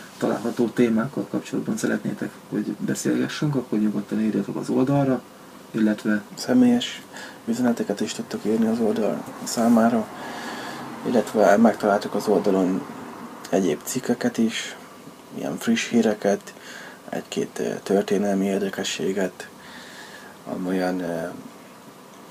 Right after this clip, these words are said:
Speaker 2: esetleg ilyen kicsit kincsvadászos, érdekes, titokzatos dolgokat is.
Speaker 1: Vagy Zoli által a legutóbb is írt ilyen napi motivációkat.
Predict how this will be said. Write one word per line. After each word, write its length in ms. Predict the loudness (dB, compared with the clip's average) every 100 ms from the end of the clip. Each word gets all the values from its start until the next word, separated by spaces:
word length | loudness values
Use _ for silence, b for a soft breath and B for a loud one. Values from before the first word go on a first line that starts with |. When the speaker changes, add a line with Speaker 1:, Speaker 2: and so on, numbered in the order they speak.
| -20 -18 -10
Speaker 2:
esetleg 440 | -8 -6 -6 -6
ilyen 280 | -6 -8 -12 -12
kicsit 320 | -10 -10 -10
kincsvadászos, 1120 | -2 -2 0 0 0 0 -4 -10 -8 -6 -6 -6
érdekes, 840 | -4 -2 -4 -4 -6 -6 -8 -10 -12
titokzatos 680 | -4 -2 -2 -2 -4 -6 -6
dolgokat 460 | -6 -4 -6 -6 -6
is. 300 | -6 -8 -12 -16 -12
Speaker 1:
Vagy 260 | -4 -2 0 0
Zoli 300 | 2 2 2
által 420 | 0 -2 -4 -4
a 240 | -4 -4
legutóbb 540 | -4 -4 -4 -4 -4 -2
is 140 | -2 0
írt 280 | 0 0
ilyen 240 | 0 0 0
napi 240 | 0 0
motivációkat. 1040 | 2 4 4 2 2 2 2 2 0 -4